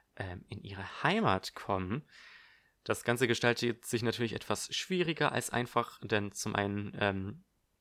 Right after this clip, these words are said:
ja, gehört Ruijerd eben zu den Superheld an, die, äh, als Killermaschinen denken und deswegen macht es das denen nicht gerade einfach,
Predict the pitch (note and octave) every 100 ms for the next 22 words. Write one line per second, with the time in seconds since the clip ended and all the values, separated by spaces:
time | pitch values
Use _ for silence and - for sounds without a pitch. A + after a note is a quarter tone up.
0 | _ _ _ _ _ _ - B2 G#2+ -
1 | - G#2 G#2 A2 A2+ A#2 A2 G#2+ G2+ G#2+
2 | G#2+ - B2+ B2+ A#2+ B2 A#2+ G#2+ G#2 G#2
3 | G#2 G2 G2 F#2+ F#2+ F#2+ - - - -
4 | - - A2+ - - G3 E3 D#3 - D#3
5 | C3+ C3 C3+ C3 A2+ G#2 - A2 G#2 G#2
6 | - G#2 - - - - - G#2 G2 -
7 | - G2+ - A2 A2 A2 -